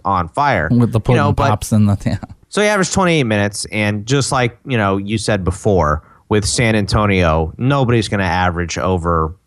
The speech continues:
Speaker 1: thirty minutes for San Antonio, and his minutes may even go down just a tick with LaMarcus coming over. You know, he, he's, to me,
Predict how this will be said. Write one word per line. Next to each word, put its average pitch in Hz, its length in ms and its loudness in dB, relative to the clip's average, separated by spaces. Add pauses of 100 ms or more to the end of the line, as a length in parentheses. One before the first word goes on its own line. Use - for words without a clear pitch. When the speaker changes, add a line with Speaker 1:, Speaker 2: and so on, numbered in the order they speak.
(100)
Speaker 1:
thirty 85 260 0
minutes 69 360 -6
for - 120 -4
San 78 240 -2
Antonio, 67 560 -2 (300)
and 95 220 2
his 110 180 2
minutes 107 340 0
may 107 160 2
even 110 360 0
go 107 240 2
down 107 440 0
just 101 260 -2
a - 20 -10
tick 110 360 -2
with 95 140 0
LaMarcus 104 500 -2
coming 92 260 0
over. 90 420 0 (260)
You 196 140 2
know, 165 240 2 (380)
he, 175 320 -4
he's, 180 520 0
to - 180 -4
me, 190 520 2